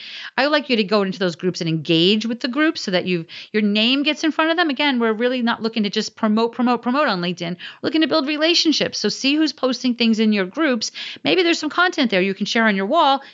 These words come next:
keeps you top of mind with your network by having something on the wall, and it also provides value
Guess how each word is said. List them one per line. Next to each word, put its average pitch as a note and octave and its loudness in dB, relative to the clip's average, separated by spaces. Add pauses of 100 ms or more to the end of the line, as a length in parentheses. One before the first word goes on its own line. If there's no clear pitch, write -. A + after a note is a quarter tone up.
keeps A#3+ -4
you C#4 -4
top A#3+ 0
of A3 -2
mind C4+ 2
with A#3 -4
your D#4 -2
network B3 0 (300)
by A3 2
having A#3 0
something A#3 0
on A3 2
the A#3 0
wall, C#4+ 2
and A3+ 0
it A3 0
also A3+ -2
provides G#3+ -2
value C4 2